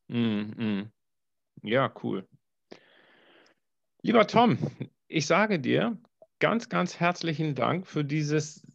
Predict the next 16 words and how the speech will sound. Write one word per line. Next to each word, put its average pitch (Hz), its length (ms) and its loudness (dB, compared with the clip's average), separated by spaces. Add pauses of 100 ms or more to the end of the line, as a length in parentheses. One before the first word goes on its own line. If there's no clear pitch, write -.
(160)
sehr 131 540 0 (240)
interessante 139 1120 2 (340)
und 127 380 -6
auch 117 180 -2
wirklich 123 460 -2 (760)
inspirierende 143 920 2
Interview 131 580 2 (800)
und 127 360 2
wünsche 139 360 0
dir 131 200 2
für 131 200 -6
die 117 120 -4
Zukunft - 460 -8
alles, 127 300 -2
alles 117 280 -2
Gute, 190 400 -2